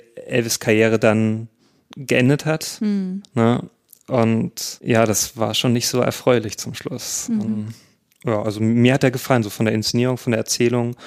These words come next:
Speaker 1: und auch vom Schauspiel. Also ich fand, Austin Butler spielt ja den Elvis Presley. Ich fand den echt überragend gut. Also
Speaker 2: Mhm.
Speaker 1: kann man nicht anders sagen. Ja.
Speaker 2: Okay.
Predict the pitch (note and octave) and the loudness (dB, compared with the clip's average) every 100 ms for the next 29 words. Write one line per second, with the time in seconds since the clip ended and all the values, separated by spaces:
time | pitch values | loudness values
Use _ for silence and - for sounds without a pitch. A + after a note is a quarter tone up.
0 | - A2+ A2+ B2 A2+ - B2+ - B2 G#2+ | -6 0 2 2 0 2 0 0 -2 -2
1 | A2 - B2 - - - - C3 A#2 B2 | -4 0 0 0 -8 -20 -4 0 2 2
2 | A2 A#2+ - D3 C#3 - - A#2+ A#2+ A2 | 2 0 0 -2 -2 -4 -4 -2 0 0
3 | A2 G#2+ G#2+ G#2 - A#2 G#2 - A#2+ - | 2 0 0 -2 -2 -2 -2 0 0 0
4 | F3 F3+ G#3 _ _ - - - A2+ A2+ | -2 -2 -4 _ _ -6 -6 0 2 2
5 | A2 A2+ - A2 G#2 G2+ G#2+ - C3+ A2 | 2 -2 -2 0 2 2 0 0 -2 -4
6 | - - A#2+ G#2+ G#2+ A#3+ A#2+ A2+ A#2+ C3 | -8 -8 -2 0 0 0 0 2 2 0
7 | A#2+ A#2+ - A2 G#2 G#2 - C#3+ A#2+ C4 | -2 -2 -4 -4 -4 -8 -10 -6 -2 -2
8 | - A#3+ | -2 -4